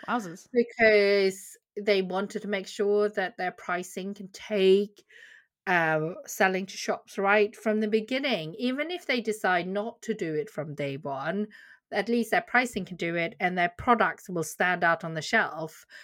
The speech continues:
Speaker 2: And they knew they wanted to make that decision already before they,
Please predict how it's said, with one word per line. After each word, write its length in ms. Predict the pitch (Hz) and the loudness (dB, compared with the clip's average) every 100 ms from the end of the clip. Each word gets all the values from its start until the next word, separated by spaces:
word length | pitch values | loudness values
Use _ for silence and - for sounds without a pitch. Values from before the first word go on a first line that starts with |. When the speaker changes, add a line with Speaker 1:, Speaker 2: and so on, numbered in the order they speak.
| - | -8
Speaker 2:
And 160 | 214 202 | -2 0
they 100 | 185 | 0
knew 260 | 185 190 190 | 0 2 2
they 160 | 190 | 0
wanted 380 | 170 185 165 - | -4 -8 -10 -16
to 100 | - | -12
make 280 | 170 185 156 - | -10 -10 -8 -4
that 240 | 160 - _ _ - | -4 -4 _ _ -18
decision 560 | 160 190 175 160 147 | -8 -8 -6 -8 -8
already 420 | 165 160 156 151 151 | -6 -4 -2 -2 -4
before 440 | 147 - 165 151 | -8 -6 -4 -4
they, 300 | 151 143 151 | -4 -6 -8